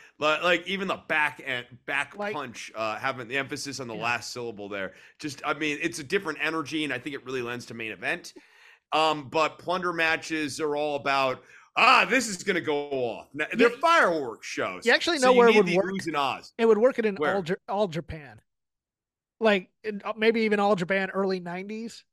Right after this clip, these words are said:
Speaker 2: type of style where you had Brody and Hansen and guys swinging chains around, and Abdul the Butcher would come in, and, uh, you know, all those other guys.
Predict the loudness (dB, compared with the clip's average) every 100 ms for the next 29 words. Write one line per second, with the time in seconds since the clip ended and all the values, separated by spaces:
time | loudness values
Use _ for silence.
0 | -6 -4 -2 2 4 6 4 2 -4 -4
1 | 0 2 2 2 0 -4 -6 _ _ _
2 | _ -8 -6 -2 0 0 0 -2 -2 -2
3 | -2 -6 -4 2 4 2 0 -4 -4 -4
4 | -6 -2 -2 -2 -2 0 2 2 0 0
5 | 0 0 0 -2 -2 -2 -2 -2 0 0
6 | -2 -2 0 0 0 -2 -4 -8 -12 -12
7 | -8 -6 -6 -6 -8 -20 _ 6 8 8
8 | 6 6 6 4 0 -2 -4 -8